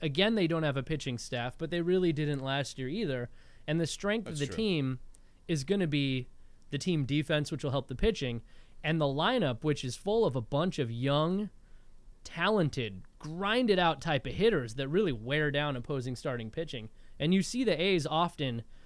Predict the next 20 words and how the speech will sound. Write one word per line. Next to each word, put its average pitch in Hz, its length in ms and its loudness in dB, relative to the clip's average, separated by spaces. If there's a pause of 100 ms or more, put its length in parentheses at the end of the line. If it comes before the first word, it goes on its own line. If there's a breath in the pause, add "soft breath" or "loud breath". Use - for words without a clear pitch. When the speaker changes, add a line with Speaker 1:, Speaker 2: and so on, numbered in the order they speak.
(220 soft breath)
Speaker 1:
towards 175 300 2
the 143 260 -2
end 175 680 2
of 127 220 -2
games 143 640 0
rally 139 520 2
because 120 320 -4
they 156 100 -2
grind 160 540 2
down 147 240 2
teams 156 340 -2
and 139 80 -2
then 131 80 -2
they 123 100 -2
pounce 143 340 -4
on 131 60 -2
that 120 200 -4
bullpen. 143 380 0
And 117 100 -4
again, 120 380 -2